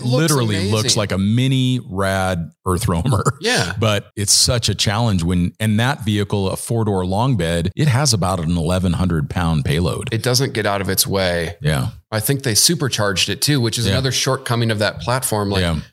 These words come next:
Speaker 2: so now you're gonna void your factory warranty, although I know some of those superchargers will offer a warranty with them.
Speaker 1: Sure.
Speaker 2: It just doesn't add up to
Speaker 1: It
Speaker 2: me.
Speaker 1: Yeah, it doesn't.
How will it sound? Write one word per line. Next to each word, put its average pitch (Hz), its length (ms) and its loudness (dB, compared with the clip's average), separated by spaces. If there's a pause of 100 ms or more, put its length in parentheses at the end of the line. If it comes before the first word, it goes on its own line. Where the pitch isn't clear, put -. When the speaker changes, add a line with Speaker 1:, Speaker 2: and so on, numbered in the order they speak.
(140)
Speaker 2:
so 117 300 0
now 110 180 0
you're 117 200 0
gonna 113 180 0
void 107 320 0
your 104 80 0
factory 107 760 0
warranty, 101 760 0
although 101 220 0
I 104 80 0
know 110 80 0
some 107 200 2
of 107 60 0
those 104 180 2
superchargers 98 640 -2
will 95 140 0
offer 92 380 0
a 95 40 -2
warranty 95 400 0
with 90 340 -4
them. 80 300 -4
Speaker 1:
Sure. 82 420 0 (160)
Speaker 2:
It 101 140 -2
just - 260 0
doesn't 101 400 -2
add 92 200 -2
up 95 180 -2
to 82 120 0
Speaker 1:
It 76 80 0
Speaker 2:
me. 76 340 -6
Speaker 1:
Yeah, 87 280 0
it 80 160 -6
doesn't. 85 440 0